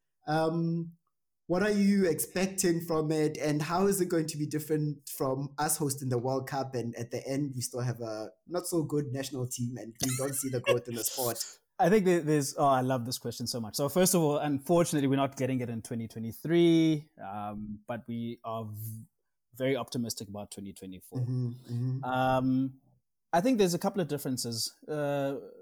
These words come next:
Speaker 2: Formula One is a repeat event, right? So people come in and out. So unlike a World Cup where everyone came here for a month and then left, um, people would, will keep coming back. I think that's a really interesting,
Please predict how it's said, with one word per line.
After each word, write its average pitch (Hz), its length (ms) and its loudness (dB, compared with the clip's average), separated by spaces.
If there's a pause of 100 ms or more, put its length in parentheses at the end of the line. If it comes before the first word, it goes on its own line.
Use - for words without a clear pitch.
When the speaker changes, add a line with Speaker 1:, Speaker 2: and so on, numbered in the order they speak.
(120)
Speaker 2:
Formula 185 260 2
One 190 100 2
is 175 120 -2
a 151 80 0
repeat 139 420 -4
event, 139 460 -4 (400)
right? 131 280 -10
So 123 300 -6
people 117 300 -12
come 117 240 -8
in 117 100 -6
and 110 180 -10
out. 120 220 -10
So 120 240 -8 (320)
unlike 135 240 0
a 131 40 -4
World 127 240 -2
Cup - 180 -10
where 117 80 -8
everyone 110 260 -8
came 131 220 -4
here 127 140 -2
for 123 160 -6
a 117 40 -4
month 123 360 -4 (440)
and 117 140 -4
then 110 160 -4
left, 117 320 -6 (300)
um, 110 480 -6 (680)
people 143 300 0
would, 123 180 -2 (140)
will 123 180 -8
keep 127 220 -4
coming 120 260 -6
back. 127 300 -4
I - 20 -4
think 123 240 -8
that's 120 260 -6
a 123 120 -4
really 127 260 -4
interesting, 120 540 -8